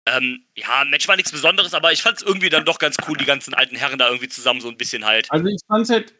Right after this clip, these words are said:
Speaker 2: insofern gut, weil mir dann ein bisschen meine Sorge so halb genommen wurde, weil das Match ging trotz Three Falls, ging das nur, äh, elfeinhalb Minuten. Gut,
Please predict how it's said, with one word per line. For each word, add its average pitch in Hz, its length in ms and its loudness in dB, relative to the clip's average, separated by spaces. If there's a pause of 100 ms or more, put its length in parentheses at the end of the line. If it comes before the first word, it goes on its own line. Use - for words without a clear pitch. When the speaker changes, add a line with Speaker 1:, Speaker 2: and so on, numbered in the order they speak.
Speaker 2:
insofern 262 540 2
gut, 240 380 2
weil 208 160 4
mir 214 180 2
dann 208 140 4
ein 175 60 0
bisschen 240 480 4
meine 208 460 2
Sorge 202 480 4
so 196 160 4
halb 247 240 4
genommen 175 360 2
wurde, 190 580 4 (480)
weil 196 220 4
das 202 220 -4
Match 214 400 0
ging 214 400 -4
trotz - 420 0 (240)
Three 240 240 4
Falls, 240 760 0 (600)
ging 233 200 4
das 240 240 2
nur, 226 580 2
äh, 196 420 2
elfeinhalb 233 460 4
Minuten. 233 680 2 (1400)
Gut, 202 280 4